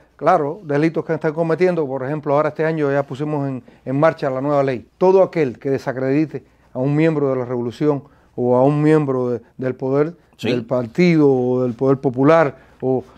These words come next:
Speaker 1: o, o se mofe o haga humor entre las redes sociales con, con la revolución, va a ser sancionado.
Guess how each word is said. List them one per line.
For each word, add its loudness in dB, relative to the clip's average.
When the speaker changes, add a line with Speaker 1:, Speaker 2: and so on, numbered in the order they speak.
Speaker 1:
o, 0
o -2
se 2
mofe 4
o 2
haga 4
humor 4
entre -8
las -4
redes 2
sociales -4
con, -8
con 2
la 4
revolución, 2
va 2
a -8
ser -4
sancionado. -8